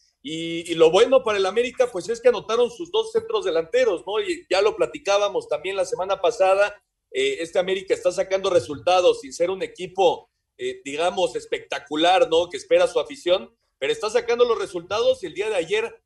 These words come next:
Viñas hasta lloró cuando anotó, eh,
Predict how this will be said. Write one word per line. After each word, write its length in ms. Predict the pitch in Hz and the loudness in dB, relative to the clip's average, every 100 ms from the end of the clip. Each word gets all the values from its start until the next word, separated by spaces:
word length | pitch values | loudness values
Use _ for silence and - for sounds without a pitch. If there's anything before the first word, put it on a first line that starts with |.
| _ - | _ -14
Viñas 640 | 220 226 202 151 - _ | -10 -6 -6 -6 -12 _
hasta 360 | - 135 - 135 | -10 -10 -8 -6
lloró 560 | 135 139 196 190 - _ - | -2 2 4 2 0 _ -4
cuando 260 | 131 131 | -2 -2
anotó, 560 | 135 139 - 185 233 - _ _ | -2 -4 0 2 0 -4 _ _
eh, 380 | 120 127 127 | -4 -2 -4